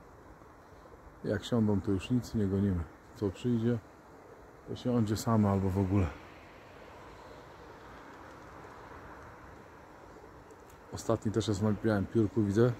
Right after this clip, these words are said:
To jest z tego teraz wysyłki. Może jeden usiadł? Nie chcą usiąść. Ale obkręcą w górę, widzę, coś czuję. Ruch, ruch.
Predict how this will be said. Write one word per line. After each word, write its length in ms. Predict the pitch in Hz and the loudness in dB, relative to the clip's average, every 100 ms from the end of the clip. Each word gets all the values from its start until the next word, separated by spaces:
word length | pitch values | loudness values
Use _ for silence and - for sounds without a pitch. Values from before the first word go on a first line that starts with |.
| - | -2
To 60 | 98 | -2
jest 120 | - | -2
z 60 | |
tego 340 | - 101 92 98 | 2 4 4 2
teraz 320 | 101 95 90 | 2 0 -2
wysyłki. 520 | 95 - 92 - 117 - - - - - - - - - - - - - - - - - - - - - - - | -4 -2 -2 0 -2 -2 -10 -20 -20 -20 -20 -20 -20 -20 -20 -20 -20 -20 -20 -20 -20 -20 -20 -20 -20 -20 -20 -12
Może 260 | 85 82 95 | -8 -2 0
jeden 260 | 95 90 | 0 0
usiadł? 360 | 92 113 123 - - - - - - - - - - - - - - - | -2 0 0 -2 -18 -20 -20 -20 -20 -20 -20 -20 -20 -20 -20 -20 -18 -10
Nie 220 | 190 175 | -8 -6
chcą 280 | 151 - 95 | -6 -2 -2
usiąść. 400 | 90 - - - - - - - - - - - - - - - - - - - | -2 -6 -14 -16 -18 -20 -20 -20 -20 -20 -20 -20 -20 -20 -20 -20 -20 -20 -20 -14
Ale 240 | - 107 104 | -6 -2 0
obkręcą 520 | 92 - 107 104 101 | -2 0 0 0 0
w 100 | 90 | 0
górę, 280 | 95 95 87 | 2 4 2
widzę, 200 | 85 80 | 0 -6
coś 280 | - - - | -10 -10 -6
czuję. 160 | 82 - - - - - - - - - - - - - - - - - - - - - 98 | -6 -6 -14 -20 -20 -20 -20 -20 -20 -18 -18 -20 -20 -20 -20 -20 -20 -20 -20 -20 -20 -10 -2
Ruch, 240 | 110 107 | 0 2
ruch. 380 | 110 131 - | 2 2 -2